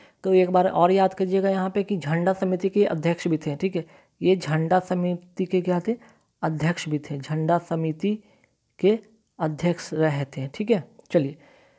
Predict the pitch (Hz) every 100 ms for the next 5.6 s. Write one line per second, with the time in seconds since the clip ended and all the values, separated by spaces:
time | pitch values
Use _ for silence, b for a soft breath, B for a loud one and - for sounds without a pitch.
0 | b - 185 214 220 220 220 220 220 220
1 | 220 214 214 214 214 214 214 226 208 202
2 | 196 190 220 208 185 208 208 208 202 202
3 | 190 190 190 196 202 202 202 185 170 185
4 | 185 165 - 135 b b b - 170 185
5 | - 208 190 202 208 -